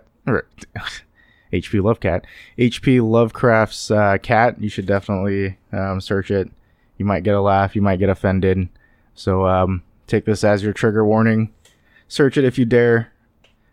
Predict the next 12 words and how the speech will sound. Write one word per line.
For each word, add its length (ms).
Um, 480
no, 100
he 160
was 180
dead 360
before, 800
like, 140
the 80
Civil 260
Rights 320
Acts 560
and, 480